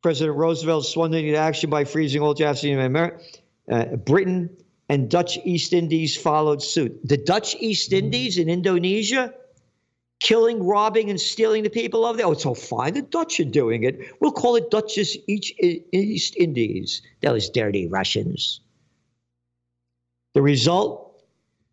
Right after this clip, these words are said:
Japan lost access to three-fourths of its overseas trade and eighty-eight percent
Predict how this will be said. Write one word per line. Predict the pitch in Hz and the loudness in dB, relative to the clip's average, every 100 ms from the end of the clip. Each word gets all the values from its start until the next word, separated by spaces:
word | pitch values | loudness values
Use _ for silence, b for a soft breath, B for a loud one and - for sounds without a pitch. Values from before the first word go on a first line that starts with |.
| - | -6
Japan | 160 - 226 240 | -4 2 2 2
lost | 226 220 - - | 2 0 0 0
access | 190 185 - 170 151 - | 0 0 -2 0 0 -2
to | 147 | -6
three-fourths | - 208 247 - 196 196 190 - | -4 -4 -4 -2 0 2 0 -2
of | 160 | -2
its | 139 - | -2 0
overseas | 170 185 170 - 180 160 - | -2 0 -2 -2 0 -2 -4
trade | - 143 123 101 92 - _ _ _ _ _ _ _ _ _ _ _ _ - | -2 0 2 0 -4 -12 _ _ _ _ _ _ _ _ _ _ _ _ -2
and | 135 - | -2 0
eighty-eight | 175 180 202 190 180 170 180 | 2 4 4 4 4 2 0
percent | 175 165 - 156 143 - | -2 0 0 2 0 -2